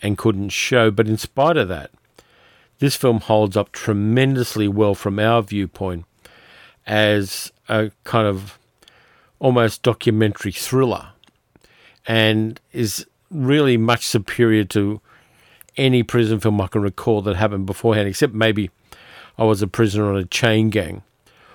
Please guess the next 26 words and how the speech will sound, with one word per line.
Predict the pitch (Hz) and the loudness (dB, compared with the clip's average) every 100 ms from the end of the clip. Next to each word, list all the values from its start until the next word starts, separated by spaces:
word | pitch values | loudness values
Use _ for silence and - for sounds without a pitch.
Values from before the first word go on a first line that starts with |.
| _ | _
or | - | 0
one | 107 104 | 2 2
of | 101 | 2
those | 104 107 104 - | 2 2 0 -4
kind | - 113 98 | -6 -2 0
of | 90 | -2
things. | - 90 90 - | -4 -6 -8 -10
And, | - 110 104 98 | -4 0 0 0
uh, | 110 101 - _ - - - - | -2 -2 -8 _ -20 -20 -10 0
maybe | 131 175 185 139 92 - 101 - _ - _ _ _ _ | 2 2 2 2 0 -4 -20 -20 _ -20 _ _ _ _
the | 113 113 107 104 104 202 170 143 | 0 2 2 0 -2 -8 -16 -14
chain | - - 127 120 113 | -6 0 2 2 2
gang | 113 110 107 | 2 2 0
and, | 104 104 104 113 | -2 -2 -4 -6
and | 107 107 104 92 | -4 -2 -2 -4
kind | - 107 | -2 -2
of | 90 | 0
prison | 123 110 113 | 0 2 0
camp | - 104 95 | 2 0 0
scenes | - 104 98 101 92 - _ - - _ _ - - _ | -4 -2 -2 -2 -4 -10 _ -20 -20 _ _ -20 -20 _
in | 110 | 0
a | 110 | 2
movie | 110 110 107 | 4 4 2
like | 107 95 | 2 -2
Sullivan's | - 110 104 101 98 | -2 0 2 0 -4
Travels, | - - 131 113 92 71 - | -8 -2 0 0 -4 -10 -20